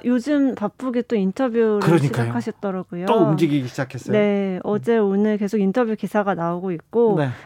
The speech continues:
Speaker 1: 아무래도 지금 대선, 야권의 대선 판도가 굉장히 출렁출렁거리고 있지 않습니까?
Speaker 2: 네.
Speaker 1: 어떤 이제 본인의 역할을 찾아가는 과정 중에 있으시지 않을까, 이렇게 생각을 해보고요.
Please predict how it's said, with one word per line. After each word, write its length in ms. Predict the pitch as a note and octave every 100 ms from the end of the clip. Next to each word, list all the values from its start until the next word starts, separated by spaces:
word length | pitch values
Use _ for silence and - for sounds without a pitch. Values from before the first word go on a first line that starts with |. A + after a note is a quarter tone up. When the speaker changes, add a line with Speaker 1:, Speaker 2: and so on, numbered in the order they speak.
| -
Speaker 1:
아무래도 680 | G#3+ A#3 A#3+ A#3 A#3 A3+ A3+
지금 340 | - A3 A3
대선, 680 | G#3+ G#3 B3+ A#3+ A#3+ A#3 - - -
야권의 500 | G#3 - - C#4 C4
대선 300 | G3+ G#3 A3+
판도가 420 | C#4 C#4 C4 A#3+
굉장히 400 | G3+ F#3 G3+ F#3+
출렁출렁거리고 1040 | - E4+ F4 E4+ D#4+ A#3+ A3+ A3 F#3+ G3 G3+
있지 200 | - F3+
않습니까? 580 | E3 - F3+ D#3+ D3+ E3
Speaker 2:
네. 100 | A3 - - -
Speaker 1:
어떤 280 | G#3 A3 G#3
이제 100 | F#3+
본인의 400 | - G#3 G#3+ G3+
역할을 340 | F3+ - F#3+
찾아가는 480 | - D#4 E4 D4 B3
과정 320 | G3 F3+ G3
중에 260 | F#3+ G3+ F#3+
있으시지 380 | D#3 F#3+ F#3+ F#3
않을까, 560 | F3 F3+ - F3 F3+ F3+
이렇게 360 | E3 - F3+
생각을 380 | F3 A3+ A3+ G#3+
해보고요. 640 | B3 B3+ A3 F#3 A#3 A3+